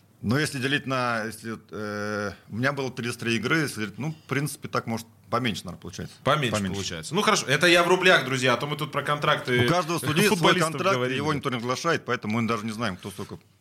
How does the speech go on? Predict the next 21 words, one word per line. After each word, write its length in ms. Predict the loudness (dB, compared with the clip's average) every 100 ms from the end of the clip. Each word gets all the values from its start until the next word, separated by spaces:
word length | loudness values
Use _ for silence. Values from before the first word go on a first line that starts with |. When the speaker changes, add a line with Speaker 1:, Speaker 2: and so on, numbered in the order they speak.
| _
Speaker 2:
Ну 160 | 2 4
вот 180 | 2 0
сейчас 360 | 2 4 4
для 100 | 2
меня, 120 | 2
честно 200 | 2 0
говоря, 240 | 0 4 4
это 220 | 4 2
открытие, 360 | 2 0 2 2
что 220 | 4 2
дифференцирован, 680 | 2 0 0 -2 0 0 0
то 60 | -4
есть 160 | -4
один 300 | -2 0 0
судья, 580 | -2 -4 0 2 2 0
который 340 | -4 -4 -4 -6
там 180 | -8
главный, 380 | 0 2 2 0
Speaker 1:
Ну, 60 | 2
Speaker 2:
да. 80 | 2
Speaker 1:
топовый, 220 | 2 0